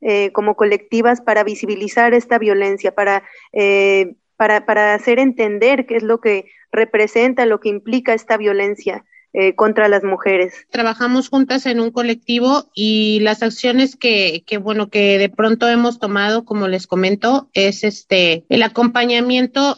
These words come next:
Speaker 2: Cuando una mamá de pronto llega y nos comparte, este, pues que fue víctima de violencia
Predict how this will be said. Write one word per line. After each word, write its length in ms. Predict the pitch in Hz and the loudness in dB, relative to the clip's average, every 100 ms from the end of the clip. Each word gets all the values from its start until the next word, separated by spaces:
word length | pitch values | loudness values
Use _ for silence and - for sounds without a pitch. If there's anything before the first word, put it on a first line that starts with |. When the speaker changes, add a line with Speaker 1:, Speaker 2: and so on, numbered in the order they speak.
| - | -2
Speaker 2:
Cuando 260 | 233 247 269 | 0 2 4
una 140 | 294 | 4
mamá 300 | 269 240 240 | 2 2 0
de 100 | 254 | -2
pronto 380 | 240 240 247 233 | -2 -2 0 -2
llega 560 | 208 220 220 226 233 | 0 0 0 0 0
y 80 | 233 | 0
nos 220 | 214 196 | -2 -6
comparte, 1000 | - 190 185 214 208 214 226 220 214 185 | -10 -12 -4 -2 -2 -2 0 2 2 0
este, 600 | 180 - - 175 165 160 _ _ _ _ _ _ _ _ _ | -2 -4 -4 0 0 -2 _ _ _ _ _ _ _ _ _
pues 160 | 285 - | -2 0
que 120 | 302 | 0
fue 160 | 330 | 2
víctima 420 | 330 320 330 311 254 | 0 0 0 2 2
de 100 | 214 | 0
violencia 760 | 208 220 220 233 254 262 349 | 0 2 0 -2 -2 -2 -4